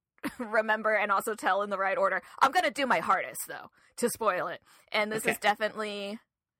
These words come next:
Speaker 1: this is definitely one that shouldn't be <laughs> spoiled. So
Speaker 2: Right?
Speaker 1: if you're just listening to this episode while you do other things and it was just a nice background noise, go watch the movie first. Just, uh, go listen to Rim of the World again and watch this movie.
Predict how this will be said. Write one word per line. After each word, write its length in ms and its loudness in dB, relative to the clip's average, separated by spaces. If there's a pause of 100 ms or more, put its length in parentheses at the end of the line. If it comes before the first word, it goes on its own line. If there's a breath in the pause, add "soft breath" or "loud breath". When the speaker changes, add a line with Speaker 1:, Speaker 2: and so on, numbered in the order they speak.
(580)
Speaker 1:
this 220 0
is 160 -4
definitely 480 0
one 260 0
that 140 -6
shouldn't 380 -6
be 140 -12
<laughs> 60 -16
spoiled. 560 0 (100)
So 100 8
Speaker 2:
Right? 280 10
Speaker 1:
if 60 2
you're 200 0
just 540 -4 (540 loud breath)
listening 500 -2
to 100 -8
this 200 -6
episode 520 -6
while 180 -4
you 360 -10
do 220 -6
other 200 -2
things 520 -8
and 120 -12
it 120 -8
was 120 -10
just 220 -10
a 60 -8
nice 220 -6
background 500 -4
noise, 200 -4
go 140 0
watch 260 2
the 100 -4
movie 280 -4
first. 520 -8
Just, 280 -8
uh, 220 -2
go 180 -2
listen 300 0
to 80 -6
Rim 160 -4
of 80 -4
the 60 -4
World 260 2
again 280 -4
and 140 -8
watch 280 2
this 180 -8
movie. 380 -2